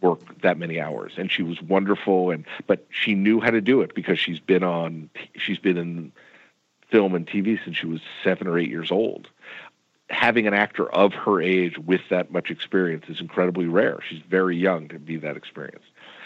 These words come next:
So there were some practical things that I thought about when I was thinking about what kind of character. But I, I mean, I love Lizzie's acting style. I love her range. I've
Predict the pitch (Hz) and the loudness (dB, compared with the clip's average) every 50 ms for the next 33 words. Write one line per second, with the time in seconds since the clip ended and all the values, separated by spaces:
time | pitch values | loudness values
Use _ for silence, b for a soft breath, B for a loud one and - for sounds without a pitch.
0 | B B - - - 135 127 135 120 120 - - 131 123 - - - - 143 139 | B B 2 4 6 8 8 6 6 4 0 -2 -4 -4 -4 -2 0 2 2 2
1 | - - 110 - 101 101 - - 95 92 85 95 92 87 87 82 - 95 90 87 | 0 -4 -4 -2 -2 0 0 0 -2 0 0 0 0 0 0 0 2 0 0 2
2 | 85 87 85 80 80 87 85 82 82 - - - 90 - 95 87 87 85 67 80 | 2 0 0 0 0 -2 -4 -6 -6 -8 -8 -10 -6 -4 -4 -2 -2 -2 -2 -4
3 | 85 - - 85 80 - - 85 85 85 85 - - 82 - B B B B B | -4 -4 -6 -8 -8 -8 -6 -4 -4 -4 -4 -6 -10 -12 -12 B B B B B
4 | B _ - 120 - - _ _ _ _ _ - 104 117 131 139 143 131 117 - | B _ 2 2 2 0 _ _ _ _ _ 2 4 6 6 6 6 4 2 -2
5 | - _ _ 107 107 110 110 110 104 101 101 104 101 98 - _ _ _ _ _ | -6 _ _ 2 4 4 4 4 4 6 4 4 2 0 -8 _ _ _ _ _
6 | _ _ _ _ _ _ _ - 92 90 95 101 101 107 107 95 85 90 - _ | _ _ _ _ _ _ _ -12 -2 2 4 4 6 4 2 -2 -6 -12 -20 _
7 | _ _ _ _ _ _ _ _ _ _ _ 82 90 92 90 - - 98 98 101 | _ _ _ _ _ _ _ _ _ _ _ -12 -12 -12 -12 -12 -4 0 2 2
8 | 95 95 101 95 95 95 - - - - - - _ _ _ _ _ - 101 113 | 2 2 2 0 0 -2 -4 -6 -10 -12 -14 -16 _ _ _ _ _ -2 -2 -2
9 | - - 110 98 92 - - 87 85 85 85 82 82 82 80 85 90 92 - - | -2 -4 -6 -8 -6 -4 -2 0 0 0 -2 -4 -6 -4 -2 -2 -2 -2 -2 -2
10 | 101 90 87 90 90 95 101 95 85 78 78 - 82 82 | -2 -2 0 0 0 0 0 -2 -4 -6 -8 -10 -10 -10